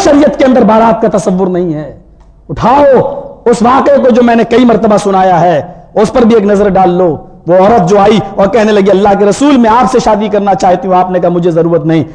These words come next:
ایک صحابی بیٹھے تھے، کہا، "اللہ کے نبی، آپ کو ضرورت نہیں تو میرے ساتھ کر دیجئے۔"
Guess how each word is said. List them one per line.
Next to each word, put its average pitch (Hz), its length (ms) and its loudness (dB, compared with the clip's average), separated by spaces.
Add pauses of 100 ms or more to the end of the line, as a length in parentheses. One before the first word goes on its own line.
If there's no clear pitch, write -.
ایک 180 160 -2
صحابی 196 300 0
بیٹھے 214 280 2
تھے، 226 120 2
کہا، 226 140 0
"اللہ 233 200 0 (100)
کے 240 60 -2
نبی، 233 220 0
آپ 226 180 -2
کو 247 80 0
ضرورت 233 300 2
نہیں 269 120 0
تو 262 80 -2
میرے 247 220 2
ساتھ 240 280 -2
کر 220 100 0
دیجئے۔" 180 360 -2